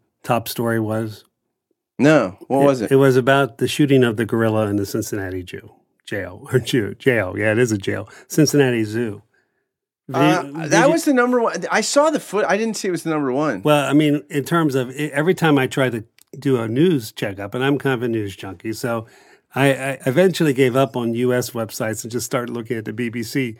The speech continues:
Speaker 1: But even in the B B C, it was down there, like, the sixth or seventh story. Uh, it was, you know, a, a four-year-old slips into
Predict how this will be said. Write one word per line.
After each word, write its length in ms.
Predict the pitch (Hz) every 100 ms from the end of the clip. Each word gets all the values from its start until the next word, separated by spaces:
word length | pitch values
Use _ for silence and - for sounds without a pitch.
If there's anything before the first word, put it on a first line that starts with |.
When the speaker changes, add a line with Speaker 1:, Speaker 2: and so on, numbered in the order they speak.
| _ _ _
Speaker 1:
But 120 | 170
even 220 | 214 202 170
in 60 |
the 80 | 160
B 160 | 139 151
B 120 | 139
C, 420 | 131 165 143 123 139
it 80 | 131
was 180 | 131 110
down 300 | 131 147 131
there, 200 | 117 117
like, 260 | 113 - _ _ _ _
the 100 | 127
sixth 260 | 156 143
or 60 | 131
seventh 380 | - 135 117 113
story. 520 | - 165 185 117 110 - _ _ _ _ _ -
Uh, 420 | 139 123 123 131 -
it 60 |
was, 220 | 185 170 165
you 120 | 185 196
know, 300 | 143 139 143
a, 240 | 135 127
a 60 | -
four-year-old 580 | - 151 160 151 135 127
slips 360 | - 135 -
into 580 | 135 123 120 117 113 113